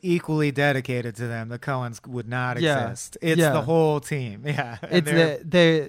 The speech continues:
Speaker 2: that, this team, when they get, like, think of the most, like, think of a scene in any Coen Brothers movie and being like, "That is so Coen Brothers."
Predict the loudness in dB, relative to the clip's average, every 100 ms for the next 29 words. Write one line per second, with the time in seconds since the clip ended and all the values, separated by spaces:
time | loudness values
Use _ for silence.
0 | -2 6 6 6 2 2 2 4 6 6
1 | 4 4 2 2 -2 _ _ _ _ _
2 | _ 6 6 4 -14 _ 4 6 6 6
3 | 6 6 6 6 2 2 0 -2 2 4
4 | 2 0 -4 -4 -6 -6 -6 -8 -8 -12
5 | _ _ _ -4 0 0 0 2 2 2
6 | 2 2 2 2 0 0 -2 -2 -4 -4
7 | -4 -6 -8 -16 -10 4 6 6 4 0
8 | 0 0 -2 -4 -2 -2 -2 -2 -2 -4
9 | -8